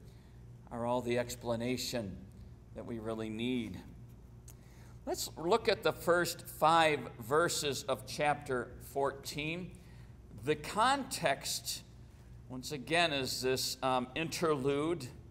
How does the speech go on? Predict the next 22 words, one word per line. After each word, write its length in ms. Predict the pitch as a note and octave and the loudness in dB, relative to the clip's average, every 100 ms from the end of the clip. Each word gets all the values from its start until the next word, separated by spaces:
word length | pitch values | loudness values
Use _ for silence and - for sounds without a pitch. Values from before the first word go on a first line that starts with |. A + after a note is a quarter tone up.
| - | -18
this 140 | - - | -14 -14
parenthetical 800 | - D#3 D3+ C#3 D3 D#3 D#3 C#3+ | -4 0 0 0 4 4 4 2
section 540 | C3 - C#3 C#3 - D#3 | 0 0 0 -2 -6 -6
starting 480 | - D3 C#3+ C#3 C3 | -2 2 2 2 -2
in 160 | B2 - - - - | -4 -6 -16 -18 -14
chapter 480 | - D3+ D3 D3 B2+ | -4 4 4 4 -4
twelve 600 | B2 B2 A#2+ C3 D3+ - - - - - - - - - - - - - - - | -2 4 6 8 6 0 -12 -18 -18 -18 -18 -18 -18 -18 -16 -16 -16 -20 -20 -16
through 400 | - D3+ F3 F3 | -8 4 6 6
chapter 480 | - D#3 C3+ - C3 | 4 2 2 2 -6
fifteen 720 | A#2 C#3 C3 - D3+ D#3 E3+ | -2 -2 -2 -6 -4 -4 -2
is 340 | C3+ A#2 - - - - - - - | 0 0 -2 -6 -12 -18 -18 -18 -8
as, 440 | B2 C3 B2+ A#2+ B2+ | 0 2 2 0 4
um, 520 | A#2 A#2 A#2 A2+ G2 - - | 6 6 2 -2 -6 -12 -10
we're 200 | A#2 D3 | 2 4
being 440 | B2 D3 E3 D#3+ - | 4 0 0 -2 -6
prepared 960 | - C3+ - - E3+ F3+ D3 C3+ A#2+ - - - - - - - | -2 -2 -2 4 8 10 10 6 0 -8 -16 -18 -18 -20 -20 -6
for 140 | C3 | -2
the 100 | B2+ | 0
final 520 | B2+ - F#3+ A#3+ F3+ | 0 4 6 6 4
set 380 | C#3 - D3 C3+ | 4 2 4 6
of 340 | B2 A#2+ - - - - - - | 6 4 2 -12 -18 -18 -18 -4
judgments. 880 | C#3 A#2+ A2 B2 E3+ - - - | 4 4 4 0 0 0 -2 -2